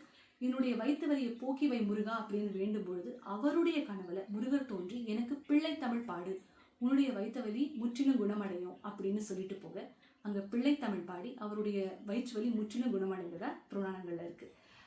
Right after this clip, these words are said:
ஆஹ், இந்த பிள்ளை தமிழாகப்பட்டது இன்றைக்கும் திருச்செந்தூர்ல அபிஷேக வேளையில திருப்புகழோட பாடப்படுது. இப்படி முருகப்பெருமானுடைய இந்த திருவிளையாடல்கள் பல பல அப்படின்னு சொல்லிட்டே போகலாம். ஆஹ்,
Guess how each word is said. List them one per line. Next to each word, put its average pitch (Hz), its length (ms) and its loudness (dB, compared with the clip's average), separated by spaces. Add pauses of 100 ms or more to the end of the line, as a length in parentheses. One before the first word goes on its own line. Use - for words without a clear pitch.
(380)
ஆஹ், 247 320 0 (100)
இந்த 285 460 8 (260)
பிள்ளை 349 240 6
தமிழாகப்பட்டது 214 920 0
இன்றைக்கும் 254 680 2 (180)
திருச்செந்தூர்ல 208 800 0 (920)
அபிஷேக 269 480 4
வேளையில 196 420 -2
திருப்புகழோட 254 680 2 (560)
பாடப்படுது. 196 480 -4 (960)
இப்படி 240 240 0
முருகப்பெருமானுடைய 247 1160 4
இந்த 208 160 -2
திருவிளையாடல்கள் 220 920 -4
பல 202 240 0
பல 202 340 -4
அப்படின்னு 208 360 -4 (100)
சொல்லிட்டே 202 380 -4
போகலாம். 196 360 -8 (760)
ஆஹ், 269 340 2